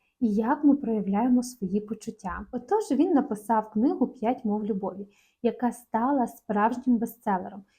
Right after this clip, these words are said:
і допомогла мільйонам пар зміцнити їх стосунки.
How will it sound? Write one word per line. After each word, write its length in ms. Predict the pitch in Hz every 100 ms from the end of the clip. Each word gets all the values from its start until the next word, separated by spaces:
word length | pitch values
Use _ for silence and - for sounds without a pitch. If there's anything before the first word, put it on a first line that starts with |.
| _
і 80 | 254
допомогла 600 | 208 208 220 226 233 247
мільйонам 520 | 220 196 220 202 190
пар 320 | 190 320 415
зміцнити 520 | 294 233 - 330 349 233
їх 260 | 208 247
стосунки. 600 | - 220 - 202 196 _